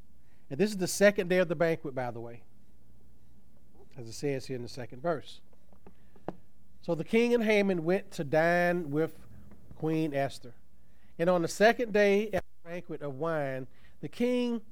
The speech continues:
again said to Esther, 'What is your petition, Queen Esther?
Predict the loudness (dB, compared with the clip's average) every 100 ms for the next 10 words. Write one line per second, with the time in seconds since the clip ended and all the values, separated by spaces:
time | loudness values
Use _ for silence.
0 | -12 -6 -4 0 2 4 4 2 -2 -8
1 | -12 -12 -12 -2 2 2 2 0 0 0
2 | -4 -4 -10 -12 -10 2 6 8 8 6
3 | 6 4 4 6 0 -4 2 6 6 6
4 | 4 2 2 -8